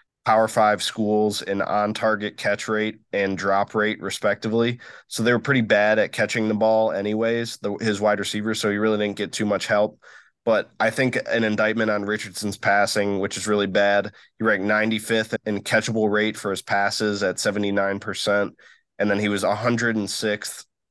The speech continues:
in on-target rate at sixty-five percent among a hundred and fourteen quarterbacks. So he was near almost last. I can see the argument for Young at one, just from the more polished passer standpoint, but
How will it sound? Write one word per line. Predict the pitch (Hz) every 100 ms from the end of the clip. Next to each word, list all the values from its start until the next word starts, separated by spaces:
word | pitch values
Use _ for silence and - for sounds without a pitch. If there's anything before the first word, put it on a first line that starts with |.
| -
in | 101 98
on-target | - 98 101 101 107 104 104 101
rate | 101 98 98
at | 92 90
sixty-five | - 104 - 101 104 98 92
percent | - 92 - 95 90 - _ _ _
among | 101 98 98 98 98 98 - -
a | 107
hundred | 110 110 107
and | 98
fourteen | - 101 92 101 92
quarterbacks. | - 92 90 85 82 -
So | 101
he | 107
was | 120 113 - - - _ _ _ _
near | 110 117 120 117 110 -
almost | 113 110 104 -
last. | 98 95 95 92 - - _ _ _ -
I | 127
can | 131 120
see | 131
the | 117
argument | 107 113 117 107
for | -
Young | 104 104 104 107 110 - -
at | 98 82
one, | 95 101 107 113 127 _ _ _ _
just | 113 110
from | - 107 104 101 101 - _ _ 101
the | 98 104 -
more | 113 107
polished | 95 104 101 98 -
passer | - 98 95 104
standpoint, | - 104 98 101 107 107 104 73
but | 98 92